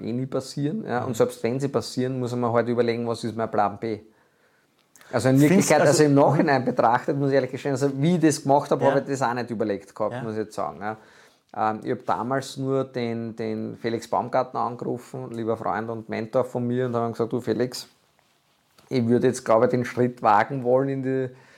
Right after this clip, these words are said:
Speaker 1: Profisportlerkarriere.“ Und er hat gesagt, „Mag's.“ Und alle anderen haben gesagt, „Mach es nicht.“ Ja.
Speaker 2: Ja.
Speaker 1: Ich hab mir gedacht, „Na ja, gut, wenn der Felix sagt, mach's, dann probier es tatsächlich einmal aus.“
Speaker 2: Mhm.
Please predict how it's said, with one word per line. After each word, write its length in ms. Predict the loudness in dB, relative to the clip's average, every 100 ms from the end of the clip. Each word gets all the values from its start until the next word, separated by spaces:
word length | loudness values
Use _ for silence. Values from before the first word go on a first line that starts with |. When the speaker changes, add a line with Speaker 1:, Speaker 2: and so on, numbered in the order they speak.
| _ _
Speaker 1:
Profisportlerkarriere.“ 1000 | 2 2 2 -2 -4 -4 -4 -4 -2 -2
Und 120 | 0
er 60 | -2
hat 60 |
gesagt, 280 | 0 -2 -4 _ _ -8
„Mag's.“ 520 | -8 -6 -10 -20 _ _ _ _ _ _ _ _ _ _
Und 100 | 0
alle 200 | 4 6
anderen 180 | 6 2
haben 80 | 0
gesagt, 320 | 0 0 -2 -20 0
„Mach 200 | 0 0
es 200 | -6 -4
nicht.“ 340 | -4 -6 -6
Ja. 180 | 0 2
Speaker 2:
Ja. 180 | 2 -2 -10 -20 _ _
Speaker 1:
Ich 60 | -10
hab 80 | -6
mir 60 |
gedacht, 340 | -2 -2 -4 -8
„Na 140 | -4 -2
ja, 120 | -2
gut, 400 | 0 -2 -2 -6 -20
wenn 120 | -12 -10
der 100 | -6
Felix 380 | -4 -4 -4
sagt, 280 | -4 -4 -6
mach's, 340 | -6 -6 -8 -8
dann 340 | -6 -4 -6
probier 280 | -2 2 2
es 100 | 0
tatsächlich 540 | -4 -4 -6 -4 -8
einmal 180 | -6 -2
aus.“ 380 | -2 -2 -8 -18 _ _
Speaker 2:
Mhm. 260 | -10 -10